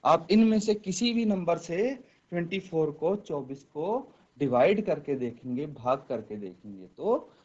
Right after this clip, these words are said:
ये आपको पूरा पूरा भाग होता हुआ यहाँ पे दिखाई देगा चौबीस। इसीलिए ये सब इसके गुणनखंड हैं या फिर आप बोल सकते हैं ये सब इसके factors हैं। अगले question की तरफ बढ़ते हैं। देखिए, फ़िफ़्टीन यहाँ पे है।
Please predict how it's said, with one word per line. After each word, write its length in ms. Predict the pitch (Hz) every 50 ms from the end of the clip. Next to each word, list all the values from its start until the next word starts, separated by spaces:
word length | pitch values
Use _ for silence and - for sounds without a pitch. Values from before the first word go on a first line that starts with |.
| _ _ _
ये 360 | - 120 139 147 - - - - _ _ _ _ 113
आपको 420 | 117 113 - - - 180 226 262 - - - _ _ _ _ _ _ _ -
पूरा 180 | 208 240 240 214
पूरा 280 | 208 - 170 156 151 147
भाग 280 | 143 135 127 123 131
होता 260 | 123 123 110 90 - 107
हुआ 400 | 110 107 104 117 151 220 294 - _ -
यहाँ 220 | 127 127 120 110
पे 140 | 107 123 120
दिखाई 340 | 117 117 - 113 113 110 107
देगा 320 | 104 - 110 104 95 95
चौबीस। 540 | 87 - - 87 82 92 139 190 - - - _ _ _ _ _ _ _ _ _ _ _ _ _ _ _ _ _
इसीलिए 720 | 170 175 - - 214 196 170 156 151 180 214 311 151 - - _
ये 160 | 165 160 185 180
सब 240 | 185 - 175 151 123
इसके 400 | - 113 - - - 196 226 302 330 - - _ _ - - -
गुणनखंड 720 | 139 123 160 180 202 226 220 226 220 226 - 214 202 202 202
हैं 320 | 175 202 196 202 202 202
या 160 | 190 185 180 170
फिर 200 | - 175 165 165
आप 120 | 160 151
बोल 220 | 135 143 143 151 147
सकते 340 | - 151 147 - _ - 131
हैं 160 | 131 123 120
ये 120 | 120 123
सब 220 | 120 - 117 104 107
इसके 340 | 107 - - - 185 233 285 - - _ - _ _ _ _ _
factors 680 | 165 151 143 147 - - 143 135 127 120 110 - - 107
हैं। 180 | 95 82 85 _ _ _ _ _ _ _ _ _ _ _ _ _ _ _ _ _ _ _ _ _ -
अगले 280 | 156 170 185 196 196
question 400 | 190 190 190 175 - - 180 180
की 100 | 170 180
तरफ 240 | 165 - 170 175 175 160
बढ़ते 300 | 165 165 160 160 170 170
हैं। 140 | 175 165
देखिए, 240 | 156 160 156 - 175
फ़िफ़्टीन 560 | 180 - 147 - - _ _ - 190 202 208
यहाँ 260 | 190 165 147 143 139 139
पे 60 | - 156
है। 200 | 156 170 202